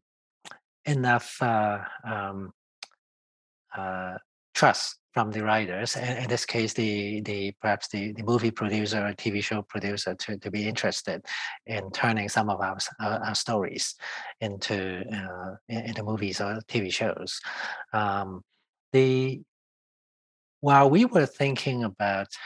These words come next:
how we tackle this and approach this, in two thousand and fourteen, two thousand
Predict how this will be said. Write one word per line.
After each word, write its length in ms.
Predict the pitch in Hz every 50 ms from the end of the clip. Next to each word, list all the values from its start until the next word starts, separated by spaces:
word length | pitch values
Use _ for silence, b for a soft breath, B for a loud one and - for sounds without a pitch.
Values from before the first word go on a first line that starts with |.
| -
how 220 | - 117 117 117 113
we 400 | 107 107 98 92 92 92 92 90 - _ _ _ _
tackle 440 | - - - 101 - - - 110 95
this 300 | 90 92 90 87 - -
and 200 | 92 90 85 87 87 90 - _ -
approach 520 | 110 - - - 113 110 110 - - -
this, 380 | - - 120 - - - - B B B B B B B B B _ _
in 320 | - 120 110 107 104 104 101
two 240 | 101 - - 127 123
thousand 520 | 120 135 120 120 120 117 110 120 117 113 113 113
and 180 | 107 110 110 -
fourteen, 640 | - - 123 120 120 - - - - 143 143 139
two 160 | 135 - - 135
thousand 320 | 127 120 113 120 117 110